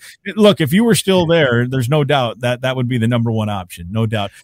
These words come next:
But Autman-Bell started as number three, and that's where I got thrown off. He's been number seven now for some years. But, yeah, if you were on the field, there's no question that Ethan would,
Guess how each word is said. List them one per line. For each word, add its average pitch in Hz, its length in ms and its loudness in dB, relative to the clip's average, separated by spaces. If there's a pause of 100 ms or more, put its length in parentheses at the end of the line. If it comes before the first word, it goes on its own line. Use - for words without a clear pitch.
But 170 100 2
Autman-Bell 180 480 4
started 175 460 2
as 117 120 -2
number 120 280 -2
three, 113 440 -2
and 110 80 -4
that's 120 220 -6
where 117 160 -4
I 104 60 -6
got 101 240 -10
thrown 107 240 -4
off. 95 200 -10
He's 117 220 -6
been 110 200 -8
number 101 220 -10
seven 101 360 -10
now 95 160 -10
for 95 120 -20
some 104 220 -10
years. 143 240 -2
But, 120 220 -4 (320)
yeah, 151 200 4
if 143 200 0
you 208 160 4
were 233 180 6
on 202 140 2
the 190 80 2
field, 123 380 0
there's 127 200 -2
no 143 160 0
question 123 460 -2
that 110 200 -2
Ethan 123 380 -2
would, 113 160 -2